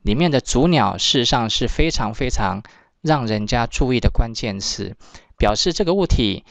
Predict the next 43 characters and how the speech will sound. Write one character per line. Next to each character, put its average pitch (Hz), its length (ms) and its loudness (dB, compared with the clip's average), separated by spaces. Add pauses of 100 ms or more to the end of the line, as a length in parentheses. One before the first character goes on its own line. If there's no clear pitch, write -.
(160)
是 - 200 -2
像 147 280 0
竹 123 300 -2
鸟 127 220 -4
一 95 100 -4
样， 117 300 -2 (260)
它 147 160 0
是 - 160 -2
会 135 160 4
轻 156 320 -4
轻 151 260 -2
的 113 460 0
飞 - 320 2
起 - 240 -6
来 92 160 -6
的。 - 300 -10 (1120)
摇 135 240 2
摇 165 220 2
摆 147 240 0
摆 101 320 0
上 135 480 0
云 101 200 -6
霄， 127 420 -2 (300)
关 180 200 0
键 185 160 0
词 117 160 -4
在 139 160 0
哪 120 160 0
里 117 120 -2
呢？ 101 340 -2 (360)
摇 147 160 2
摇 156 80 2
摆 - 180 0
摆 101 360 -2 (100)
是 - 240 0
形 123 340 0
容 117 200 -2
它 120 160 0
的 101 100 -2
姿 - 220 -2
态 151 180 2
动 110 240 -4
作， 104 380 -2